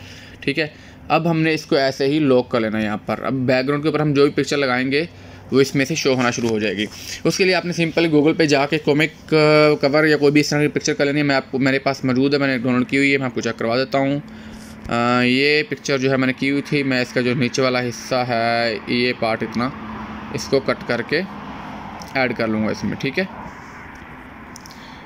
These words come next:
तो इसको बड़ा करता हूँ थोड़ा सा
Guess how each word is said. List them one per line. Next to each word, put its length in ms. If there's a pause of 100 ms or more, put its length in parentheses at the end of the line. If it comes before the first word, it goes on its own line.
(1200)
तो 200
इसको 280
बड़ा 200
करता 260
हूँ 80
थोड़ा 180
सा 160